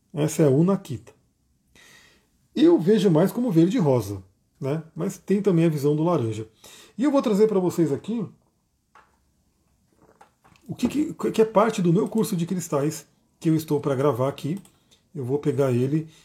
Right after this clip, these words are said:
e vou trazer pra vocês o que, que a Unakita faz. Vocês vão ver que é uma pedra muito, muito interessante. Ah, deixa eu achar aqui.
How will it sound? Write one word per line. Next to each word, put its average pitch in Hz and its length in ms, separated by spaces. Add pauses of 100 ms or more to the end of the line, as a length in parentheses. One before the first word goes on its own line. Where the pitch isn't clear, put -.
(140)
e 143 40
vou 139 140
trazer 165 260
pra 156 120
vocês 151 280
o 165 60
que, 180 100
que 220 120
a 220 40
Unakita 196 500
faz. 127 260
Vocês 139 100
vão 151 80
ver 160 100
que 160 80
é 180 40
uma 170 100
pedra 165 260
muito, 175 560
muito 165 240
interessante. 151 720 (1000)
Ah, 147 340
deixa 131 220
eu 143 80
achar 143 220
aqui. 208 500